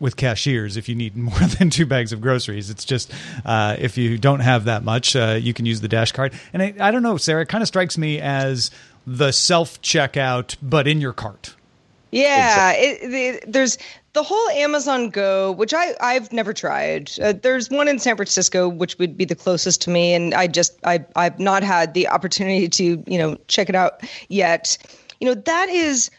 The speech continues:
Speaker 2: a slow rollout. Um, I would love to think that this would work for not just Amazon, but lots of other grocers in, in a future world, you know, and just have a lot of less contact, less, you know, payment situations, especially when you're on the go.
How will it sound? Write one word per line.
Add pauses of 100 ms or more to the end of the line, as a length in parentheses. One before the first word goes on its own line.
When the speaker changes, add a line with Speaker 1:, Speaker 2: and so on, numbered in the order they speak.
(140)
Speaker 2:
a
slow
rollout. (360)
Um, (180)
I
would
love
to
think
that
this
would
work
for
not
just
Amazon,
but
lots
of
other
grocers
in,
in
a
future
world,
you
know,
and
just (140)
have (100)
a
lot
of (200)
less
contact,
less,
you
know,
payment
situations,
especially
when
you're
on
the
go.